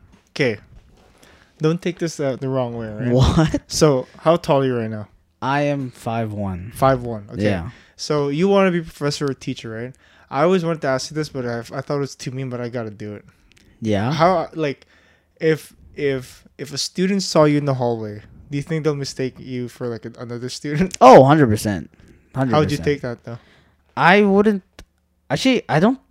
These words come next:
Speaker 2: like, there's a, there's a teacher in high school
Speaker 1: Right.
Speaker 2: who was
Speaker 1: Shorter than you?
Speaker 2: No, he was, like,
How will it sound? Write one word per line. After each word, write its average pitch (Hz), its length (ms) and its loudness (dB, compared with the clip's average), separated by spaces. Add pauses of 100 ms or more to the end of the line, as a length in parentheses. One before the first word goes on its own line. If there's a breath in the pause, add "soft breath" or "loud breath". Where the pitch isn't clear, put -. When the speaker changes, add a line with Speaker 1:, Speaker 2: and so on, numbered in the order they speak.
(120)
Speaker 2:
like, - 360 -6
there's 180 240 6
a, 220 180 0
there's 143 340 6
a 165 120 8
teacher 131 360 0
in 113 60 -2
high 113 180 -2
school 95 420 -8 (200)
Speaker 1:
Right. 117 220 -10 (240)
Speaker 2:
who 117 100 -2
was 104 360 -2 (400)
Speaker 1:
Shorter 143 280 -4
than 160 120 -6
you? 196 160 -6 (100)
Speaker 2:
No, 220 180 2
he 180 100 2
was, 233 100 0
like, 226 180 -6